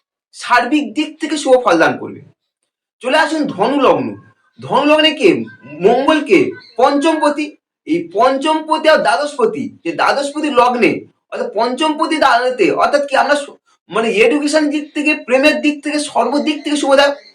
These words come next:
যেহেতু পঞ্চম পতি হওয়ার জন্য লগ্নে অবস্থান করছে। মকর লগ্ন, মকর লগ্নে কে?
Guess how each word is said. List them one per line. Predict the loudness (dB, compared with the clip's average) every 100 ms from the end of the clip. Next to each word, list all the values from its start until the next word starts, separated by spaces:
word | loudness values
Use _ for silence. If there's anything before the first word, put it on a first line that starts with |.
| -2
যেহেতু | 0 0
পঞ্চম | -2 0 0 0
পতি | 2
হওয়ার | 2 0
জন্য | -2 0 0
লগ্নে | 2 0
অবস্থান | 0 -4 -8
করছে। | -8 -10 -20 _ _ _ _ _ _ _ _ _ _ -8
মকর | 0 2 4 2 4
লগ্ন, | 0 -2 -8 -14 _ _ -2
মকর | 0 0 2 2
লগ্নে | 2 0
কে? | 0